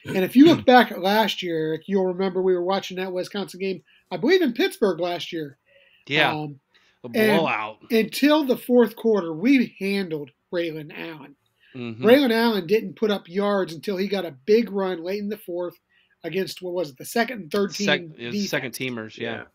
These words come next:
Speaker 2: Yeah.
Speaker 1: So I think that we can keep this guy in check.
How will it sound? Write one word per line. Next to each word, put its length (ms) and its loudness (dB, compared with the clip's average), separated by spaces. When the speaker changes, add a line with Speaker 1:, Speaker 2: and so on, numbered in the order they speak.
Speaker 2:
Yeah. 140 -16
Speaker 1:
So 540 0
I 200 4
think 260 -2
that 120 -2
we 140 -4
can 140 -8
keep 260 -6
this 180 -4
guy 240 -4
in 200 -8
check. 440 -8